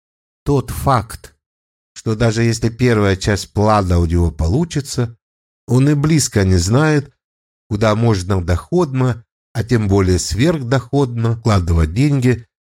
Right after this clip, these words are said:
фантазировать Алексу никоим образом не мешал. Все мечты весьма удачно вкладывались в схему,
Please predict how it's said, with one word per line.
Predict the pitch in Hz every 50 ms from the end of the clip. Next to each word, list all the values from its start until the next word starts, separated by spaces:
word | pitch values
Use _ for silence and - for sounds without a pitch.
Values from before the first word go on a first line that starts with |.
| _ -
фантазировать | 104 98 101 95 - 101 98 101 107 107 101 98 95 92 87 -
Алексу | 151 165 175 175 165 160 - - 143 143 127 - - _ _ _ _ _ _ _ -
никоим | 110 113 113 113 - 135 117 110 98 101
образом | 113 156 165 151 151 151 131 123 135 127 123 117 113 -
не | - 117 123
мешал. | 127 135 123 - - 101 90 85 85 85 85 87 _ _ _ _ _ _ _ _ _ _ _ _ -
Все | - 139 131
мечты | 127 131 117 - - - - 185 190 180 180 - _ _ _ _ _ _
весьма | - 123 - - 135 147 147 143
удачно | 143 143 135 123 143 135 135 110 - - - - 104 95
вкладывались | 90 - 123 120 117 107 98 98 90 85 82 80 82 - -
в | - - -
схему, | - - - 120 123 131 135 139 160 165 160